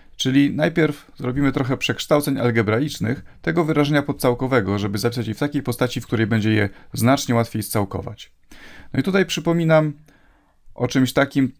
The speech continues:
co jest o-, omówione dokładnie w wielu innych filmach na naszym portalu, czyli rozkładzie na ułamki proste. Taką funkcję wymierną możemy zapisać jako sumę dwóch ułamków, w tym wypadku dwóch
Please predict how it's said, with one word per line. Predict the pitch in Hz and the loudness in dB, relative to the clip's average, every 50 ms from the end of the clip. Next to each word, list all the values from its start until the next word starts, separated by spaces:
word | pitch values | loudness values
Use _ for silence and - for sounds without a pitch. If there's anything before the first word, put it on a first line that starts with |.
| _ _ _ | _ _ _
co | - - 123 117 | -4 0 2 2
jest | 117 117 117 113 - - - - | 4 2 2 0 -2 -6 -14 -16
o-, | - - - 104 110 110 107 104 107 107 104 107 - | -10 -4 0 2 2 2 4 2 2 2 2 0 0
omówione | - 113 110 110 104 120 123 120 113 | 2 2 2 4 4 4 4 4 4
dokładnie | 101 107 101 - 113 113 110 113 110 101 | 2 2 2 4 4 4 4 2 0 0
w | 95 | 0
wielu | 92 113 113 110 113 120 | 0 0 2 2 2 2
innych | 135 139 123 110 | 2 2 0 0
filmach | - 101 101 101 98 | 0 -2 -2 0 0
na | 101 101 | 0 0
naszym | 101 101 98 - 104 95 | 0 0 -2 -2 -4 -4
portalu, | - 101 98 - 95 90 98 123 143 | -4 -4 -2 0 0 2 2 0 0
czyli | - 139 123 127 123 - - - - - | 0 0 0 0 0 -2 -6 -16 -10 -2
rozkładzie | - 104 113 107 - - 139 139 156 156 151 | 2 2 2 2 2 2 4 4 4 4 4
na | 139 135 120 | 4 4 2
ułamki | 110 113 120 127 123 113 - - | 4 4 4 4 2 0 -4 -4
proste. | - 120 107 95 - - - - - - - - - - - - - - | -2 0 0 0 -2 -6 -10 -14 -16 -18 -20 -20 -20 -20 -20 -20 -14 -6
Taką | - - - - - 147 | -2 -2 0 0 0 -2
funkcję | 143 - 170 170 160 - 160 135 | 0 -2 -2 -4 -2 0 0 2
wymierną | 110 113 107 120 143 147 107 95 101 104 | 2 4 4 4 4 4 2 2 2 2
możemy | 113 113 107 120 123 123 117 | 2 2 2 2 2 2 2
zapisać | 101 117 120 - 147 131 | 2 0 0 0 -2 -4
jako | 131 120 - 120 113 - - - | -2 0 0 0 0 -2 -6 -8
sumę | - - - - 190 196 190 151 110 95 87 85 92 95 | -2 0 2 4 4 4 4 4 2 0 -2 -4 -8 -12
dwóch | - 98 107 123 123 117 - - - | -8 -4 0 0 0 0 -2 -6 -4
ułamków, | 110 107 107 95 90 85 - - 104 - | -2 0 0 0 -2 -4 -6 -6 -8 -8
w | - | -6
tym | - 110 104 | -4 -4 -2
wypadku | 92 101 - 110 104 - - 107 | -2 0 0 0 0 0 -2 -4
dwóch | 95 95 95 95 113 123 - | -4 -4 -4 -4 -6 -6 -8